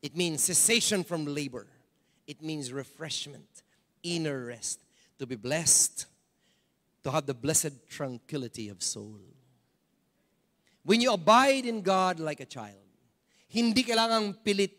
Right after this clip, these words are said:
ang buhay. "You come to me," the Lord says. "I will give you Shabbath." The Hebrew word for that is Shabbath. That's where you get the word Sabbath. That means to desist from labor, to rest, to make to cease,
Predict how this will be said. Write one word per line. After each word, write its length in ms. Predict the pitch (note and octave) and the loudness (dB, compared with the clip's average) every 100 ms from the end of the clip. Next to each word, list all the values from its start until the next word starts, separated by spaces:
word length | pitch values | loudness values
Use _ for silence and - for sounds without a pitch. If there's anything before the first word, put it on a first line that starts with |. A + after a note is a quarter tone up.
| - | -12
ang 160 | D#3 | -10
buhay. 260 | C#3+ A#2 G#2 _ - | -10 -10 -16 _ -16
"You 80 | G#3 | -12
come 320 | - C4 A3+ | -4 -2 -2
to 80 | G3 | -4
me," 160 | D3+ | -6
the 160 | B2 B2+ | -8 -8
Lord 240 | A#2 G2+ | -8 -12
says. 400 | - - - - _ _ - | -18 -18 -20 -20 _ _ -2
"I 180 | F#3+ F#3 | 0 2
will 160 | E3 C#3+ | 2 2
give 160 | F3 | 0
you 400 | D#3 D3 B2 G2 _ _ _ | 2 2 0 -6 _ _ _
Shabbath." 560 | - - F3 D#3 D3+ - _ _ _ _ _ _ _ _ _ _ _ _ _ _ - _ C3+ | -10 -4 -2 -2 -4 -6 _ _ _ _ _ _ _ _ _ _ _ _ _ _ -20 _ -8
The 400 | C#3+ C#3 B2+ A#2 F#2+ _ | -4 -2 -2 -6 -12 _
Hebrew 240 | F3 D#3+ D#3 | -6 -2 0
word 160 | D3+ | -2
for 160 | C3 C3 | -2 -4
that 160 | B2+ | -4
is 100 | A#2 | -6
Shabbath. 460 | - - B2+ B2+ G#2+ | -8 -6 -6 -6 -8
That's 160 | C3+ C#3+ | -10 -4
where 160 | F3+ | -2
you 80 | F3+ | 0
get 160 | F3 E3 | -2 -4
the 80 | |
word 160 | E3 E3 | -4 -2
Sabbath. 400 | - G3+ G3 C3+ _ _ - _ _ _ _ _ _ _ _ | -2 -2 -4 -8 _ _ -20 _ _ _ _ _ _ _ _
That 160 | D3 D3+ | -4 -2
means 480 | E3 D#3 C3+ - - _ - | 0 -2 -2 -6 -6 _ -4
to 80 | F3+ | 0
desist 560 | F3+ - A#3 A#3+ - | 4 6 6 6 4
from 240 | - G#3+ F#3 | 2 0 2
labor, 560 | E3+ F#3+ F3+ D3 G#2 - _ _ D#3 | 4 4 2 0 -4 -18 _ _ -2
to 80 | |
rest, 400 | D3 G#3+ G#3 - - - _ F3+ | 4 4 4 2 0 -12 _ -2
to 40 | |
make 440 | E3+ G#3+ A#3 A3+ | 2 2 0 -2
to 80 | G#3 | -4
cease, 560 | C#3+ A3+ G#3+ D3+ - | 0 0 -2 -2 -4